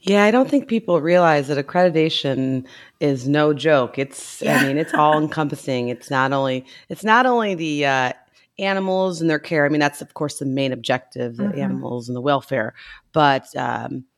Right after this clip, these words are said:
Speaker 1: they'll, they go through your finances. I mean, they go
Speaker 2: Yeah.
Speaker 1: through everything. And because,
Speaker 2: Absolutely.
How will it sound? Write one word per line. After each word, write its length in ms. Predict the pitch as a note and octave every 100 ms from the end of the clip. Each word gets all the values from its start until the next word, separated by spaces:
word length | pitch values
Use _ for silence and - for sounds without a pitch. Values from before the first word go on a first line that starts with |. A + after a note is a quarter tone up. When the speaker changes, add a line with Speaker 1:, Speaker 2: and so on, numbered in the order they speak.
| - -
Speaker 1:
they'll, 360 | D3+ E3+ F3+
they 140 | D#3+ D#3
go 160 | D#3
through 120 | D3+ C#3+
your 140 | A#2+
finances. 1000 | - F#3+ A3 A#3 A3+ A3 - G#3+ G#3 F#3+
I 80 | D#3
mean, 160 | C#3+ C#3
they 140 | D#3
go 180 | E3+ D#3
Speaker 2:
Yeah. 120 | D#3
Speaker 1:
through 460 | E3+ C#3 C3 B2+ F#3 _ -
everything. 680 | F3 D3+ B2+ - G#2 A#2
And 220 | B2+ C3 C3 - - - A#3
because, 360 | F3+ G3 F#3
Speaker 2:
Absolutely. 220 | E3+ F#3